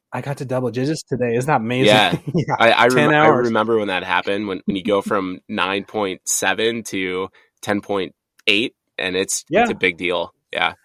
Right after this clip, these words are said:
Speaker 1: No, it's amazing. I mean, when I was a kid, I used to have, uh, my dad got me a savings account, and I had a little book, and I used to love seeing the number go up.
Speaker 2: Yeah. <laughs>
Speaker 1: That's exactly how it is.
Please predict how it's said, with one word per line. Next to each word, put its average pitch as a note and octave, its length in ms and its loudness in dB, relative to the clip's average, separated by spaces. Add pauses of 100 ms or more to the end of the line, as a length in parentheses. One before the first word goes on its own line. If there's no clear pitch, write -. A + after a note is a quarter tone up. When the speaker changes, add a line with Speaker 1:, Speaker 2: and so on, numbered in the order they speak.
Speaker 1:
No, F#3+ 180 8
it's F3 100 0
amazing. E3+ 320 0
I C#3 60 -4
mean, D3 160 0
when D#3 140 4
I E3+ 40 6
was D#3+ 120 2
a D3+ 40 -4
kid, F3 220 0
I C#3 60 2
used C3+ 200 -2
to C#3+ 60 -6
have, B2 260 -2
uh, A#2 200 -4
my B2 100 -4
dad C3+ 160 2
got B2+ 160 -2
me B2 80 -6
a A#2 80 -6
savings B2+ 340 -4
account, D3 320 -2
and B2 80 -4
I A#2 40 -6
had A#2+ 120 -4
a A#2+ 40 -4
little A2+ 140 -4
book, C3 400 0 (100)
and C3 100 -6
I B2 60 -2
used B2 180 -4
to B2 80 -6
love A#2 260 -2
seeing B2 200 -6
the A2 80 -4
number A#2 260 -4
go B2 180 0
up. C#3+ 220 -2
Speaker 2:
Yeah. F#2+ 300 6
<laughs> - 80 -10
Speaker 1:
That's C#3+ 160 -2
exactly A2 420 -6
how A2+ 120 0
it A2 60 -4
is. B2 140 -12